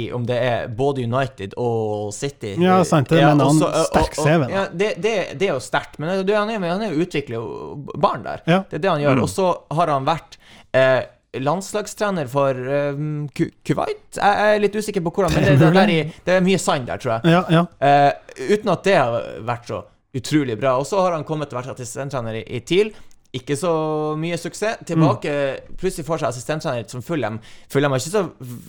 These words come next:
Speaker 1: veldig suksess. Jeg vet ikke
Speaker 3: Nei, gikk ikke
Speaker 1: Han,
Speaker 3: så bra,
Speaker 1: han, altså,
Speaker 3: det.
Speaker 1: han har jo ikke den der, han har jo aldri vært hovedtrener og på en måte, du,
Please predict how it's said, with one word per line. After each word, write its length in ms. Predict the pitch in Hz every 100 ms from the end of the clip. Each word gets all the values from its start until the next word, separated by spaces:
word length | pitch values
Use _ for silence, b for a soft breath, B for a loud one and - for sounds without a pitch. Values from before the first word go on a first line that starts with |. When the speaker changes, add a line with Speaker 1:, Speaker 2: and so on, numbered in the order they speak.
| -
Speaker 1:
veldig 480 | 143 175 147 110 127 - - - _ _ _ -
suksess. 320 | - 143 - -
Jeg 80 |
vet 160 | 208 208
ikke 380 | 196 185 180 170 b b b
Speaker 3:
Nei, 100 | - 110
gikk 100 | 104
ikke 40 |
Speaker 1:
Han, 100 | 196
Speaker 3:
så 80 | 160
bra, 80 | 196
Speaker 1:
han, 80 | 202
altså, 100 | 208
Speaker 3:
det. 160 | 208 196
Speaker 1:
han 0 |
har 140 | 214
jo 80 | 165
ikke 140 | - 214
den 80 | 156
der, 140 | 139
han 120 | 147
har 80 | 165
jo 80 | 165
aldri 120 | 185
vært 160 | 190 -
hovedtrener 640 | 156 190 190 - 151 127 117
og 120 | 113
på 60 | 127
en 40 |
måte, 240 | 120 - 117 110
du, 100 | 139